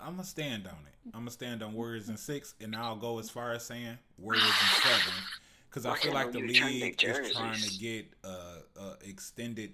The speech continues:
Speaker 1: series. I think the league wants seven games, so I'm thinking Warriors in seven. And if they do it, um, no, nobody better not say nothing about Steph Curry no more. I don't wanna hear nothing else.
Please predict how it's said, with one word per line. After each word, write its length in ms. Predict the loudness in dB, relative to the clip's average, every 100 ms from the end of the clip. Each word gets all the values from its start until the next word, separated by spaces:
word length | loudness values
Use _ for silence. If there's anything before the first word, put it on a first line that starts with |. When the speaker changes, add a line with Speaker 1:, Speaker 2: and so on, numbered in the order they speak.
| -14
Speaker 1:
series. 680 | -8 -4 -2 -4 -6 -8 -12
I 60 | -12
think 180 | -12 -10
the 60 |
league 320 | -8 -6 -6
wants 220 | -8 -10 -8
seven 220 | -8 -8
games, 320 | -8 -10 -10
so 220 | -10 -12 -14 -20 _ -20 _ -20 _ -12
I'm 140 | -10
thinking 320 | -8 -8 -6
Warriors 360 | -6 -4 -6 -6
in 100 | -8
seven. 320 | -8 -8 -10 -12 -16 -20 -12
And 80 | -10
if 140 | -8
they 140 | -8
do 280 | -6 -4 -2
it, 240 | -2 -4 -12 _ -10 -10 -12 -20 _ _ _ -20 -10
um, 400 | -6 -4 -4 -8 -16 _ -14 -12 -14 _ -20 -20 -20 -20 -20 -10
no, 440 | -6 -2 0 0 -4 -10 -10 -10 -12 -12 -12 -20 -20 _ -20 -20 -18 -18 -18 -20 -20 -6
nobody 420 | 0 2 2 0
better 220 | -4 -8
not 240 | -6 -6
say 220 | -8 -6 -6
nothing 280 | -8 -8
about 220 | -10 -10 -10
Steph 240 | -8 -8
Curry 260 | -8 -10 -10
no 100 | -8
more. 260 | -6 -6 -4
I 40 |
don't 100 | -4
wanna 140 | -4
hear 160 | -6 -6
nothing 280 | -6 -6 -6
else. 440 | -6 -8 -12 -16